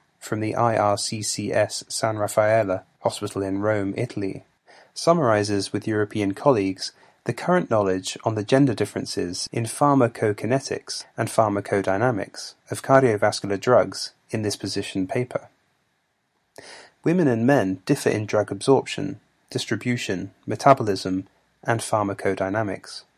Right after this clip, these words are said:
The response to cardiovascular therapy may further be affected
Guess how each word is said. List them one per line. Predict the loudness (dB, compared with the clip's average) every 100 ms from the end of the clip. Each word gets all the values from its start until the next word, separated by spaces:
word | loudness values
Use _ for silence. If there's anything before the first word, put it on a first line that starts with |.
| _ _ _ _ _ -20 -20 -20 _ 2
The | 4
response | 4 4 4 4
to | -2
cardiovascular | 4 4 4 4 2 2 -4 0
therapy | 4 4 4 -2 -6 -6 -4
may | 0 2
further | 4 2 2 0
be | -2
affected | 0 2 0 -2 -6